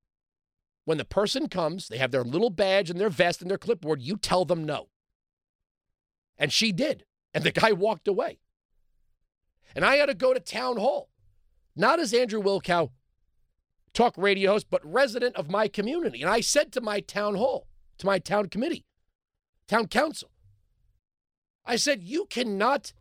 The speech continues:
enter our homes." They said, "Well, it's the state." I said, "Well, why aren't you fighting against the state?" They said, "If you don't let the inspector in, you're gonna pay the highest property tax increase." I said, "So you don't have a warrant sworn out by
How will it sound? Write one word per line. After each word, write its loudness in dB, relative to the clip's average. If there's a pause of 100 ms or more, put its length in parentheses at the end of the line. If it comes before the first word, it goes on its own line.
(140)
enter -2
our 0
homes." -2
They 2
said, -4
"Well, 0
it's -8
the -6
state." -2
I 2
said, 0
"Well, 2
why 4
aren't -6
you -6
fighting 0
against 0
the -8
state?" -8 (1500)
They -2
said, 2
"If -4
you -8
don't 0
let -6
the -10
inspector -2
in, -4
you're -2
gonna -4
pay -2
the -8
highest -4 (360)
property 0
tax -4
increase." -10 (540)
I 2
said, 2
"So -2 (440)
you 0
don't 0
have 0
a 2
warrant -2
sworn -2
out -2
by -2